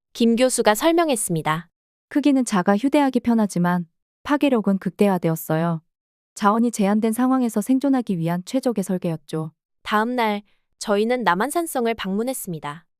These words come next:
Speaker 1: 서울 외곽의 이 산성은 십칠 세기 병자호란 당시 인조가 청나라의 공격을 버티며 머물렀던 곳이었습니다.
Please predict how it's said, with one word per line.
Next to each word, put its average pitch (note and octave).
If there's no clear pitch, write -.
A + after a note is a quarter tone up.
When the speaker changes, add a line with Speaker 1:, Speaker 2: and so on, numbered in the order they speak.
Speaker 1:
서울 E4+
외곽의 A3
이 G3
산성은 B3
십칠 F4+
세기 A#3+
병자호란 A3+
당시 F#3+
인조가 F#3
청나라의 D#4
공격을 G#3
버티며 F3+
머물렀던 A#3
곳이었습니다. E3